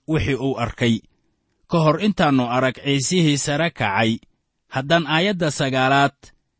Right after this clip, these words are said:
ilaa tobanaad idin akhrino, ayaa waxa ku qoran, "Waayo, weli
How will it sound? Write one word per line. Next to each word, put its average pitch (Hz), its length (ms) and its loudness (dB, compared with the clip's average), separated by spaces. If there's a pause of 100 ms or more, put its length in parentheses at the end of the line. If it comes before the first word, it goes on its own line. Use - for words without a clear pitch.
(140)
ilaa 151 320 0
tobanaad 143 600 2 (120)
idin 160 300 -2
akhrino, 123 560 0
ayaa 135 280 2
waxa 151 300 0
ku 196 180 0
qoran, 123 400 4 (220)
"Waayo, 151 540 4
weli 156 260 2